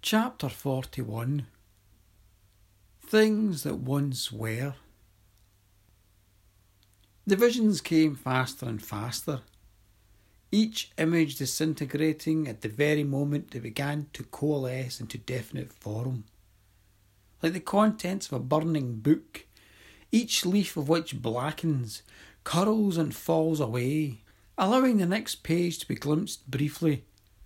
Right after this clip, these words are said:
before it too crumbles to ash.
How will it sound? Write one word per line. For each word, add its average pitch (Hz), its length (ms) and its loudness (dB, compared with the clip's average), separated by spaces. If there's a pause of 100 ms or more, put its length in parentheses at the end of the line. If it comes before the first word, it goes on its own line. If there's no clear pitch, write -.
(280)
before 185 300 2
it - 240 -4
too 160 320 4
crumbles 156 880 -2
to - 180 -14
ash. 127 640 -6